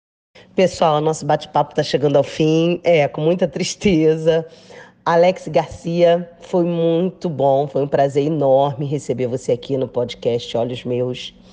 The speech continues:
Foi um prazer muito grande mesmo, você não imagina. Esse bate-papo foi maravilhoso e eu acho que vai ser realmente muito enriquecedor pra quem puder ouvir, pra quem puder acompanhar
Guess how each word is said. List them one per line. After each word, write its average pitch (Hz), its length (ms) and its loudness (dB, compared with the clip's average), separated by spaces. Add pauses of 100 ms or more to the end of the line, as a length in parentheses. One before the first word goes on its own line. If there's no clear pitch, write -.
(380)
Foi 135 120 -2
um - 40 -2
prazer 135 300 0
muito 156 360 0
grande 151 340 2
mesmo, 139 300 0
você 143 120 -2
não 143 140 0
imagina. 147 640 0 (240)
Esse 147 180 -10
bate-papo 147 560 -2
foi 151 200 0
maravilhoso 147 840 0 (240)
e 180 80 -2
eu 185 140 4
acho 156 260 0
que 170 60 -12
vai 170 160 2
ser 147 200 -4
realmente 147 600 -2
muito 151 600 -2
enriquecedor 151 760 -4
pra 151 180 -4
quem 175 440 0 (500)
puder 185 360 4
ouvir, 160 380 -2
pra 180 140 -8
quem 170 180 -4
puder 151 340 0
acompanhar 151 760 -2